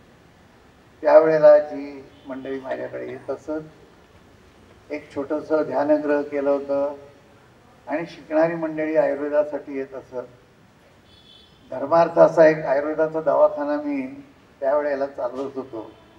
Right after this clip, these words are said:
चौऱ्याऐंशी पर्यंत तो आम्ही चालवला. तेव्हा अशी एक कल्पना आली की एका फ्लॅटमध्ये मी राहणार,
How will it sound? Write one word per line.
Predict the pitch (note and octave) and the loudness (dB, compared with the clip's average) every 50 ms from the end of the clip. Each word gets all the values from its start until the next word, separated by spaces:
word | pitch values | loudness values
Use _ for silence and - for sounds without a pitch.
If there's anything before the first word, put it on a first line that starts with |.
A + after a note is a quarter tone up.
| - - - - - - - - - - - | -20 -20 -20 -20 -20 -20 -20 -20 -20 -6 -2
चौऱ्याऐंशी | D3 C#3 C#3 D3 D3+ D3+ - D#3+ D3+ | 0 0 2 0 -2 -4 -6 -8 -6
पर्यंत | D3+ D3+ C#3+ D3 D3 - - | -6 -4 -4 -4 -6 -6 -8
तो | D3+ D3 - D#3 | -10 -8 -4 -4
आम्ही | D3 C#3+ D3 D#3 - - | -4 -4 -4 -8 -4 0
चालवला. | D#3 C#3+ C#3+ C3 A#2+ - - - - - - - - - - - - - - - - - - - - - - - - - - - - - - - | 0 0 0 0 -4 -6 -8 -12 -12 -14 -20 -20 -20 -20 -20 -20 -20 -20 -20 -20 -20 -20 -20 -20 -20 -20 -20 -20 -20 -20 -20 -20 -20 -20 -10 -2
तेव्हा | D#3 D#3+ F3+ F3 D#3+ D#3 D#3 D#3 - - - - - - - - - - - - - - - - - - - - - - - - - - - - - | 2 4 6 8 8 8 6 4 2 -2 -8 -16 -20 -20 -20 -20 -20 -20 -20 -20 -20 -20 -20 -20 -20 -20 -20 -20 -20 -20 -20 -20 -20 -20 -20 -16 -14
अशी | - - - F#3+ | -14 -12 -6 -6
एक | F#3+ F#3+ F#3+ G3 | -6 -4 0 0
कल्पना | F3 E3 F3 F#3 F#3+ F#3+ | 0 0 2 0 2 2
आली | F#3+ F#3 F#3 F#3+ | 2 -2 -2 -4
की | F3+ F#3 F3+ F#3+ F#3+ F#3 F3+ F3+ E3+ - - - - - - - - - - - - | -6 -8 -8 -10 -6 -4 -4 -4 -4 -6 -10 -14 -20 -20 -20 -20 -20 -20 -20 -18 -18
एका | D3 C#3 F3 | -12 -10 -10
फ्लॅटमध्ये | E3+ - - - E3 E3+ - - F3 E3+ F3 | -10 -6 -2 -2 -2 -2 -2 -6 -10 -10 -8
मी | E3+ F3 F3 | -8 -4 0
राहणार, | E3+ D#3+ D#3+ D#3+ E3+ E3+ E3 E3 | 0 2 2 2 2 2 0 0